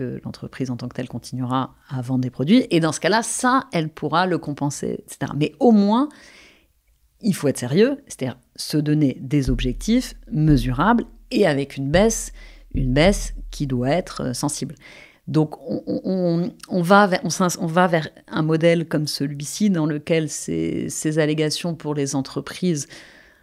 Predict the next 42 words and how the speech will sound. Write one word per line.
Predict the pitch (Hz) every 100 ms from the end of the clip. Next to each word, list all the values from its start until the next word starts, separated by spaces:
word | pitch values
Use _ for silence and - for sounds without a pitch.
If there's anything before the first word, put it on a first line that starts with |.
| _
sont | - - 160 160
plus | - 143
ou |
moins | 151 147
acceptées, | 127 - 143 - 185 214 220 -
mais | 170 170 170
avec | 156 139 170 175 - -
un | 156
peu | 147 165
de | 156
sérieux | 135 147 165 170
et |
de |
crédibilité | - 160 139 147
derrière. | 139 143 180 202
Et | 175
puis, | -
il |
y |
a | 127
plein | 156 170 165
de, | 135 123 120 - - - - _ _ 147 131
de, | 120 127
de, | 151
de | 139
référentiels | 143 170 - 147 139 - 165
qui | -
travaillent | - 135 135
dessus | 131 - 175
par | - 151
secteur, | - 139 - 165 165
de | 143
dire, | 135
bah, | -
qu'est-ce | - 139
que | 147
ça | 147
veut | 143
dire, | 139 160 175
euh, | 165 160 -
être, | 151 143 - 143
euh, | 143 143 147 151